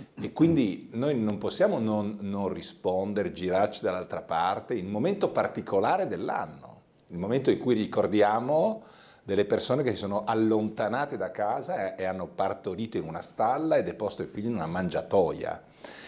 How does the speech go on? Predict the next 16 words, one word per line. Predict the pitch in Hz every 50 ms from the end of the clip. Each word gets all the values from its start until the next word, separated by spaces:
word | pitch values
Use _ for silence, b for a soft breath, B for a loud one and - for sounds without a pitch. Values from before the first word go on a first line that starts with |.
| B B B B B B B
Quindi | - - 143 135 117
voglio | 107 113 113 127
dire, | 120 127 123 110 95 85 82 80 - 78 78 -
eh, | 92 - - 110 95 95 110 110
siamo | - - - 156 165 170 160
di | 123 110
fronte | - - 135 127 135 135 127 131 - - 95 92 90 - - - - _ _ _
alla | - 98 101 101 101 98 92 -
cura | - - - - 143 151 160 170 165 131
degli | 104 107 95 90 87 85
ultimi, | 76 73 71 71 - - - 73 73 73 73 67 - - - - _ _ B B B B B B B
e | - 104 101
la | 107 107
cura | - - 160 170 175 113
degli | 110 98 92 95 104
ultimi | 113 131 143 139 - - 160 151 160 165 165 165